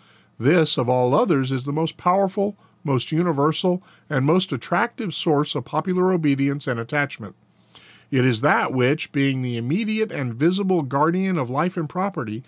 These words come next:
having its benefits and its terrors in constant activity before the public eye, regulating all those personal interests and familial concerns to which the sensibility of the individual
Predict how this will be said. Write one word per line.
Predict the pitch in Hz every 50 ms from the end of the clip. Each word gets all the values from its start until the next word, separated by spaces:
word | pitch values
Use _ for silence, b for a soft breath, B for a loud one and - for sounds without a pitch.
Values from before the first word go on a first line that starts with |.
| b b b b b b
having | b - 131 143 143 147 139
its | 127 110 -
benefits | - 120 135 147 185 180 - 190 190 180 - -
and | 160 156 175 180
its | 180 165 - -
terrors | - - 196 190 180 151 123 120 120 120 - b b b b b b
in | 135 123 120
constant | 110 - - 156 175 208 208 - - 208 190 175
activity | 170 170 160 151 - - 175 160 156 143 143
before | 127 127 127 156 143
the | 131 131
public | - 151 151 143 147 139 143
eye, | 175 190 185 156 120 104 104 - b b b b b b b b
regulating | 123 127 147 180 185 202 196 185 175 165 156 156 147 143
all | 143 147 151
those | 151 151 139 127 -
personal | - - 180 175 - 185 170 156
interests | 151 147 139 - 165 165 160 - -
and | - 135 127 117
familial | - - 131 123 135 156 180 185 185 180 175 170 160 - _
concerns | - 156 139 131 - - - 185 175 151 120 117 120 123 - b b b b b b b -
to | - 156
which | 165 185 185 - -
the | - 147
sensibility | - - 226 226 220 - 180 147 139 131 131 127 127 131 127
of | 123 117 113
the | 120 120 123
individual | 123 117 117 113 143 165 147 139 123 110 104 -